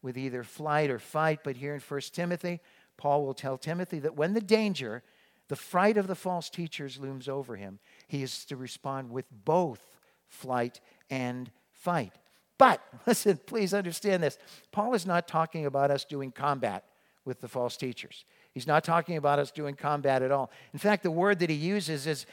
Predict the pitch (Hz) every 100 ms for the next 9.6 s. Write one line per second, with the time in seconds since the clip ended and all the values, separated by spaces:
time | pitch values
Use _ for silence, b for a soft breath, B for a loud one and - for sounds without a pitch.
0 | B 147 147 202 254 202 - 220 - 165
1 | 156 170 185 175 175 180 160 117 113 101
2 | b b 147 156 175 170 147 147 156 147
3 | - 123 151 135 120 151 - - 107 82
4 | B B B 165 - 196 269 220 175 156
5 | - 180 196 170 165 180 185 196 190 180
6 | 190 - 208 214 196 190 180 196 208 156
7 | - B B - 170 143 135 120 117 123
8 | 131 127 B B 147 147 156 165 175 156
9 | 175 202 131 - -